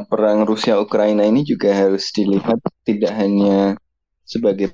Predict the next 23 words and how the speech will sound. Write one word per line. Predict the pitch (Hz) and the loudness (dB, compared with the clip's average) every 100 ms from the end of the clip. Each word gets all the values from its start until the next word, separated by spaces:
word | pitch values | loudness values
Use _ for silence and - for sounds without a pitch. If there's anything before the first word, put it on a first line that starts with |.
| _ | _
pemicu | 104 104 - - 135 117 | -4 -4 -6 -2 0 2
dari | 101 95 | 0 -2
berbagai | 92 92 90 87 87 87 - | -4 -2 -2 -2 0 -2 -2
peristiwa | 101 - 92 90 | -8 -2 -2 0
lain, | - | -2
tapi | 135 - 151 | -4 -4 -4
dia | 110 107 | -2 -2
sendiri | 113 120 | 0 0
juga | 147 104 104 | 0 0 0
merupakan | 101 - 110 104 | -2 -2 0 0
gejala | 101 101 101 107 107 - | 0 -2 0 -2 -4 -4
dari | 95 90 87 101 104 - | -2 0 0 -2 -2 -4
kecenderungan | - 104 101 98 95 92 92 | -6 -2 0 2 2 2 2
global | 92 87 107 104 | 0 0 2 2
yang, | 92 82 78 82 - - | 2 0 0 -4 -8 -6
eh, | - 78 78 80 | -2 2 2 0
sedang | - 90 90 90 | 0 -2 0 0
terjadi | 90 95 92 87 117 104 | 0 0 0 2 2 2
dan | - | 0
akan | - 117 101 | -2 0 0
terus | 98 - | -2 -8
terjadi, | - 90 87 87 98 147 190 135 | -8 -4 0 0 2 2 2 2
yaitu | 80 82 - - 104 107 | 0 -2 -4 -2 0 0